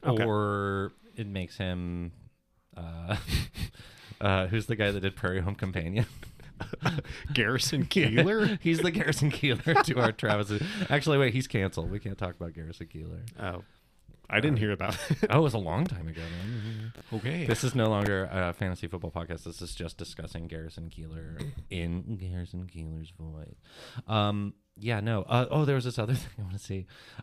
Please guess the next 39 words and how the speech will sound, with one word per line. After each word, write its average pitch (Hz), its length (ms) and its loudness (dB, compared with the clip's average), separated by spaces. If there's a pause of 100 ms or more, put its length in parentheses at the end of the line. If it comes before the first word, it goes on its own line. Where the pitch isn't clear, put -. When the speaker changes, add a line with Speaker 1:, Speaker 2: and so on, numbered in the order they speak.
Speaker 2:
Um, 104 260 2
there 107 120 -2
was 104 120 -4
this, - 280 -8
there's 101 240 -8
this - 180 -12
news, 101 560 0
this - 240 -12
Deadspin 98 500 -4
writer, 87 320 -4
I 80 60 -10
guess, 85 540 -12 (100)
was, - 280 -16
uh, 90 180 -10
writing 87 260 -12
about 85 200 -12
this 80 140 -18
kid. 87 460 -4 (140)
Speaker 1:
Oh, 101 180 -4
I 98 140 -4
read, 120 280 -6
Speaker 2:
This 196 200 4
Speaker 1:
did 110 120 2
you - 60 8
know 156 140 6
Speaker 2:
just 131 80 4
Speaker 1:
about - 100 6
Speaker 2:
up 165 100 2
Speaker 1:
this? 95 460 -2
Speaker 2:
in 143 200 6
full, 117 520 4
like, 101 340 0
headdress 101 800 0
regalia 92 680 -2
at 87 80 -4
a 92 40 -2
Chiefs 92 340 -8
Speaker 1:
Mm-hmm. 95 80 -6
Speaker 2:
game. 90 340 -2